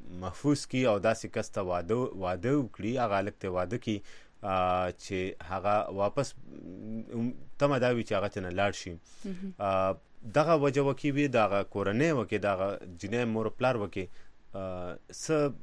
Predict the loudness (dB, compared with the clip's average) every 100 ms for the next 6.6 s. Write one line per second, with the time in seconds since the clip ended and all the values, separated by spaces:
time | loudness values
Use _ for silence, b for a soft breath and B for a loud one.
0 | -6 -4 -2 -4 -2 -2 -2 -2 -4 0
1 | 0 0 -4 -4 -2 -4 -2 2 2 0
2 | -4 -10 -6 -6 -6 -4 -2 0 -2 -4
3 | -8 -12 -14 -10 -10 -10 -10 -6 2 4
4 | 6 4 4 0 -2 0 -2 -2 0 0
5 | 0 -2 -2 0 0 0 2 0 0 0
6 | 0 0 -2 -4 -6 -8